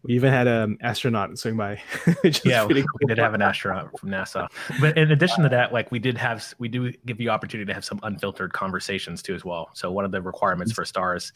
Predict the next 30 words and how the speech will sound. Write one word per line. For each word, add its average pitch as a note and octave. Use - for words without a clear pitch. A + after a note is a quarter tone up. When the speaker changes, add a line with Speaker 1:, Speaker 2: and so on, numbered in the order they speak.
Speaker 2:
is A2
to -
sign G#2+
an D#2+
N G#2
D F2+
A, F#3
and C3
it's -
just D#3
so D3
we B2+
can A#2+
have G#2+
some G#2+
really A2
freeform G#2+
conversation F#2+
about F2+
GitHub, G2+
the D#2+
platform, C#3+
but G#2
also B2+
complaints, A#2+
wins, A2
everything A2
across F#2+
the F2+
board. E2+